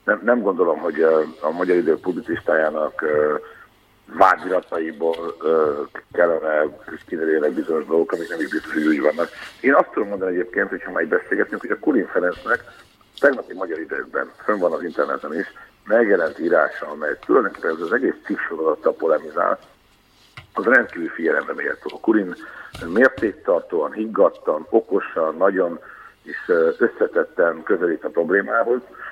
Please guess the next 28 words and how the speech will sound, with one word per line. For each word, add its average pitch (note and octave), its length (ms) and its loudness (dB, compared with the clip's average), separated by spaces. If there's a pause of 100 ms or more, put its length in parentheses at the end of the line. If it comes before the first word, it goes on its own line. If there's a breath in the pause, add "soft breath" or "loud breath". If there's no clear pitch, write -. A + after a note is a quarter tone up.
(120)
Tulajdonképpen A#2 400 2
rámutatva G2 720 2
arra, E2+ 100 0
hogy E2+ 200 -4
a E2+ 380 2
leegyszerűsítés F2 800 2
és - 100 -12
schematizálás E2 720 -2
az, E2 180 -2 (680 loud breath)
ö, D#2+ 420 -6
az, D#2+ 340 2
ö, D#2+ 320 4 (500)
az - 140 -18
miért G2 160 -4
nem, F2 140 -2 (180)
miért G#2+ 160 0
nem, F#2+ 200 -6 (180)
miért A2+ 160 -6
nem G2+ 280 -4
írja F#2+ 240 4
le E2 300 6 (240 loud breath)
jól F#2 300 -2
a E2 80 2
valóságot, D2+ 800 -2
vagy D#2+ 160 -6
miért F#2 180 2
nem E2+ 100 -6
képes, F#2 320 -2